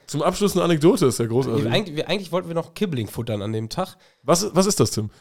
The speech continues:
Speaker 1: Wir haben
Speaker 2: Kibbeling?
Speaker 1: viele, wir haben viele Hörer, die kommen aus den verrücktesten Ecken, aus dem Erzgebirge und so, die wissen noch nicht, was Kibbeling ist.
Speaker 2: Kibbeling?
Speaker 1: Glaubst du, im Erzgebirge weiß irgendwer, was
Speaker 2: Ja,
Speaker 1: das ist?
Speaker 2: Kibbeling, so, um's mal ganz, ganz grob zusammenzukratzen ist, das sind Chicken Nuggets aus Fisch.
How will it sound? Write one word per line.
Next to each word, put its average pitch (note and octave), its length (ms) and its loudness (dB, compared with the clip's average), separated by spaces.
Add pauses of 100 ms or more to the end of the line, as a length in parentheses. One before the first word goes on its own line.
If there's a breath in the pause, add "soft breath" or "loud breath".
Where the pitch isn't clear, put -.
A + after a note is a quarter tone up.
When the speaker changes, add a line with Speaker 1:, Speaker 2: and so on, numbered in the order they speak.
Speaker 1:
Wir G3 100 6
haben G3+ 80 6
Speaker 2:
Kibbeling? B3+ 100 0
Speaker 1:
viele, G#3 300 4
wir D#3 80 6
haben F#3+ 100 2
viele F#3+ 240 2
Hörer, F3 240 4
die D#3 80 -6
kommen E3 180 -4
aus D#3 140 -4
den E3 100 -4
verrücktesten E3 480 -2
Ecken, C#3+ 220 -4
aus C#3 180 0
dem D3+ 120 -4
Erzgebirge C#3+ 500 0
und C3+ 80 -4
so, C3+ 160 2 (260 loud breath)
die A#2+ 80 -2
wissen D3+ 140 0
noch E3+ 40 4
nicht, B2 80 2
was A#2 140 2
Kibbeling F3 340 4
ist. - 100 -4
Speaker 2:
Kibbeling? G3+ 100 0
Speaker 1:
Glaubst G3+ 240 6
du, - 40 6
im E3+ 280 4
Erzgebirge E3 500 2
weiß D3 240 2
irgendwer, E3 400 0
was E3 200 -2
Speaker 2:
Ja, - 80 -20
Speaker 1:
das E3+ 100 0
ist? - 80 -10
Speaker 2:
Kibbeling, F#3+ 440 0
so, D3 220 -2
um's E3+ 240 -4
mal E3+ 160 2 (220)
ganz, F#3+ 360 -2
ganz - 380 -4
grob A2+ 420 -6
zusammenzukratzen A2+ 1500 -6
ist, C#3 180 -10 (340 soft breath)
das - 180 -8
sind D3+ 120 -4
Chicken G#3 300 -2
Nuggets E3 300 -2
aus C#3 160 -4
Fisch. - 340 -4